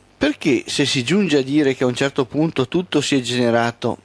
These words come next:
perché un qualcosa di primo ha raggiunto la consapevolezza di sé, si ritorna al punto di partenza?"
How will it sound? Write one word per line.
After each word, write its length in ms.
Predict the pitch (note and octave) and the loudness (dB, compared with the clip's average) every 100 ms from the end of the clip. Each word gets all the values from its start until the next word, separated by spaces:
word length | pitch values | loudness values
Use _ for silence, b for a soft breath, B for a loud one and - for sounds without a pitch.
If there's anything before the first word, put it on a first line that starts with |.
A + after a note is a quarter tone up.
| - | -4
perché 320 | B2 A2+ - | -2 -2 -2
un 100 | D#3 | -2
qualcosa 560 | C#3+ B2+ A#2 C#3+ D#3+ C3+ | 2 0 2 0 2 -2
di 140 | A#2+ | -4
primo 380 | - C3+ D3 C3 | -4 -2 -2 0
ha 20 | |
raggiunto 380 | A#2 A2+ C#3+ C3+ | 0 0 -2 -2
la 80 | A2+ | -2
consapevolezza 680 | A#2 - A#2 A#2+ C3 C#3 A#2 | -4 -6 -2 2 2 2 -2
di 100 | G#2+ | -2
sé, 300 | - A#2+ - | 0 -2 -2
si 180 | - A2+ | -4 -2
ritorna 340 | G#2+ B2 B2+ | 0 0 2
al 100 | A2 | 0
punto 280 | - A2+ A2 | -2 -2 0
di 100 | G2+ | -2
partenza?" 680 | F#2+ G2 - C2+ - - E2+ | -2 -6 -6 -8 -8 -12 -14